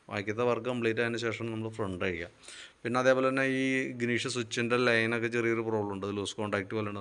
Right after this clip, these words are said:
അതൊന്ന് പിടിക്കുമ്പോൾ, പിടിച്ച് വലിച്ചാലൊക്കെയാണ് ചില നേരത്ത് കണക്ഷനൊക്കെ സെറ്റ് ആവുക, ക-, കണക്ഷൻ ആവുക. അപ്പോൾ അതും കൂടി കൂട്ടത്തിൽ കൂടെ ക്ലിയർ ചെയ്ത് പോകാം. പിന്നെ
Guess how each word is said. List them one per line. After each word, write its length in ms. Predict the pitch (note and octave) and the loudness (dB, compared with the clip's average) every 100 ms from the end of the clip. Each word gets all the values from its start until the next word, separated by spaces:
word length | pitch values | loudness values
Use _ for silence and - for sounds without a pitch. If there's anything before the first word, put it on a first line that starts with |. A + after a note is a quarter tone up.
| G2+ | -8
അതൊന്ന് 180 | G2+ G#2 A2 | -10 -8 -8
പിടിക്കുമ്പോൾ, 420 | G2+ G2+ G2+ G#2+ | -8 -8 -8 -8
പിടിച്ച് 220 | G2+ G2 A2 | -8 -4 -2
വലിച്ചാലൊക്കെയാണ് 600 | F#2 - G2+ G#2+ G#2 G#2 G#2 | -2 -4 -4 -4 -6 -8 -8
ചില 180 | G2 G#2 | -4 -4
നേരത്ത് 260 | G2 F#2 A#2+ - - - - - | -4 -6 -10 -12 -20 -20 -16 -2
കണക്ഷനൊക്കെ 560 | A2+ A#2 - C3+ B2+ C3 B2 | 2 2 2 0 0 2 0
സെറ്റ് 260 | G#2+ - A#2 | 0 4 4
ആവുക, 160 | F#2+ F#2+ | 4 0
ക-, 120 | G#2+ A2 | -4 -2
കണക്ഷൻ 380 | A2 A2 A2 B2 G2+ | -2 -2 -2 0 0
ആവുക. 160 | F2 - - - - - - - | -2 -6 -16 -20 -20 -20 -20 -10
അപ്പോൾ 120 | A2 A2 | -2 0
അതും 120 | A2+ | 0
കൂടി 140 | A#2 B2+ C3 C#3 | 0 -2 -2 -2
കൂട്ടത്തിൽ 340 | C3 A2+ A#2 | -2 -2 -2
കൂടെ 120 | A2+ B2+ | -2 -2
ക്ലിയർ 200 | A#2+ A2 A2+ | 0 0 0
ചെയ്ത് 120 | A2+ | -2
പോകാം. 160 | F#2+ - - | -6 -8 -10
പിന്നെ 160 | A#2+ | -8